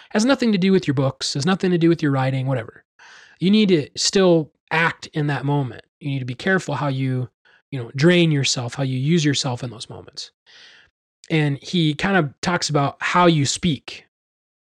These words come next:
when you're in a place that's not intellectual.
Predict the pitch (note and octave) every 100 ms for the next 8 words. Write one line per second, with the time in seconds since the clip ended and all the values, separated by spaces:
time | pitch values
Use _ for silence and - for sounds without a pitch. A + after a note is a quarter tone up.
0 | _ E3 D#3 D#3 C#3+ C3+ - _ _ _
1 | - F3 D3 D#3+ D3 C#3 - - - _
2 | _ _ _ - B2 D3+ D3 C#3 - _
3 | _ _ _ _ _ _ _ _ _ _
4 | E3 C#3+ D3 - - -